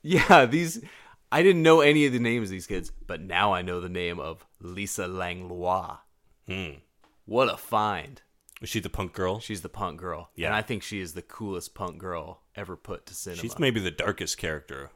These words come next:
Speaker 2: of
Speaker 1: Yeah,
Speaker 2: all of
Speaker 1: man.
Speaker 2: them. 'Cause,
Speaker 1: She's
Speaker 2: uh,
Speaker 1: empty.
Speaker 2: something's going on inside there.
Speaker 1: She is empty. I was <laughs> shocked by these performances.
Speaker 2: Yeah.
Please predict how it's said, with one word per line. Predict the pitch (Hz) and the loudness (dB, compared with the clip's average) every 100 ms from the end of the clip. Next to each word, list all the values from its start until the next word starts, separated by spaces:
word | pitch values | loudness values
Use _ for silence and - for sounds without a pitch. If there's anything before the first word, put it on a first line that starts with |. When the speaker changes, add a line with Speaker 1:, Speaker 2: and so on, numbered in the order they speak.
| - | -10
Speaker 2:
of | |
Speaker 1:
Yeah, | 85 | -2
Speaker 2:
all | 85 80 | 0 0
of | |
Speaker 1:
man. | 85 73 | -4 -8
Speaker 2:
them. | 80 _ - | -14 _ -10
'Cause, | 92 78 | -8 -6
Speaker 1:
She's | - 90 80 | -4 -2 -2
Speaker 2:
uh, | 76 | -4
Speaker 1:
empty. | - 104 | -8 -4
Speaker 2:
something's | 113 120 95 | -2 0 0
going | 101 90 | 0 0
on | 85 80 | 0 -2
inside | 73 - 73 - | -8 -8 -8 -8
there. | - | -8
Speaker 1:
She | 147 123 | -6 -6
is | - - | -6 -12
empty. | - 123 143 131 123 101 80 - 117 | -8 -4 -4 -2 -4 -4 -6 -8 -2
I | 127 | 2
was | 185 190 | 4 4
<laughs> | |
shocked | - - 175 185 - | 0 -2 0 0 4
by | 175 175 | 6 8
these | 170 160 | 6 2
performances. | - 160 - 160 180 170 - 90 80 - - | 0 0 4 6 6 2 0 -4 -6 -20 -14
Speaker 2:
Yeah. | 98 80 | -8 -8